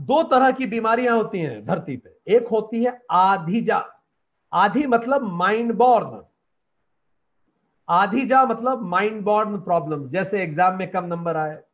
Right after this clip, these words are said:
करियर अच्छा नहीं चल रहा है,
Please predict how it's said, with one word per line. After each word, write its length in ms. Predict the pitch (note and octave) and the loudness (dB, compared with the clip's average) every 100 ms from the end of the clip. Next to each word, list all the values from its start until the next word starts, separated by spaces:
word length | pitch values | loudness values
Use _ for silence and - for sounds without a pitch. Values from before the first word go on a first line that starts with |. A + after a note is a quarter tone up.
| _ _ _ _ _ _ _ _ _ _ _ | _ _ _ _ _ _ _ _ _ _ _
करियर 300 | F#3+ F#3 G#3+ | -4 0 0
अच्छा 260 | G#3 G#3 G3+ | 0 0 -2
नहीं 180 | F#3 F#3 | -2 -6
चल 180 | F#3 D#3+ | -8 -6
रहा 220 | E3 D3+ | -6 -6
है, 240 | D3 - | -10 -18